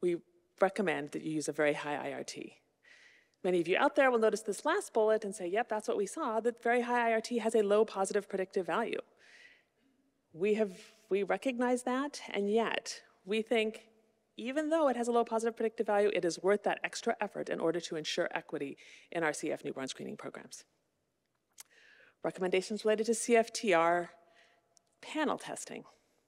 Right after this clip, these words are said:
Recommendation three, the C F Foundation recommends that C F newborn screening algorithms should not limit C F T R variant detection to the fi-, F five oh eight DEL variant or variants included in the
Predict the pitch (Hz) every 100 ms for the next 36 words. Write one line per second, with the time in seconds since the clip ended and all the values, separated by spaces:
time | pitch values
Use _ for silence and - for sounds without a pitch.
0 | _ _ _ _ _ _ 294 285 277 247
1 | 254 220 262 294 - 185 - 185 196 -
2 | 240 226 240 269 262 269 254 226 - 247
3 | 233 254 247 240 - 254 240 220 233 240
4 | 240 220 - 185 202 220 302 269 254 247
5 | 185 - - 208 - 226 185 202 196 190
6 | 196 226 - 269 262 - - - - -
7 | 214 190 - 226 - 226 240 - 220 208
8 | 180 - 233 254 285 285 294 320 339 -
9 | - 208 190 214 214 220 208 220 202 208
10 | 202